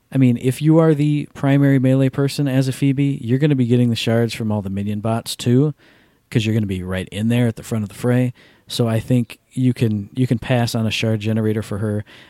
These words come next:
I, whenever I play her, I generally pick my, kind of my generic damage dealer build. Attack speed, attack damage, and then I always throw a legendary in there, Vampiric Vestment, 'cause it has maximum health and attack damage on it.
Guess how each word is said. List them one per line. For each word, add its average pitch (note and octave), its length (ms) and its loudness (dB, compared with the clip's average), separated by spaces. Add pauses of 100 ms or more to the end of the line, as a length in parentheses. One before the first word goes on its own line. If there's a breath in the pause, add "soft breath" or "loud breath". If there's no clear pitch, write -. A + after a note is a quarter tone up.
(160 loud breath)
I, B2 240 -4 (280)
whenever C3+ 340 2
I C#3 100 2
play C#3+ 240 0
her, C#3 160 4
I A#2+ 140 0
generally B2+ 380 2
pick - 260 -4
my, G#2+ 320 -2 (1160 soft breath)
kind B2+ 160 0
of A#2+ 60 2
my A2+ 160 2
generic A2 520 -2 (140)
damage G2+ 360 -6
dealer F#2 260 -8
build. E2+ 400 -10 (320 soft breath)
Attack A2+ 400 -6
speed, A2+ 600 -4 (120)
attack G#2 400 -8
damage, F#2+ 640 -6
and F2+ 160 -10
then F2 320 -12 (560 soft breath)
I A#2+ 180 -4
always B2+ 260 2
throw C#3 180 2
a B2 40 2
legendary A2+ 540 0
in G#2 100 -4
there, A2 180 -2
Vampiric G#2+ 500 -6
Vestment, F#2+ 560 -8
'cause G2 180 -12
it F2 100 -14
has F2+ 480 -10
maximum A2 460 -4
health A#2 420 -4
and G#2 100 -8
attack F#2 340 -10
damage E2+ 300 -12
on E2 180 -10
it. - 140 -18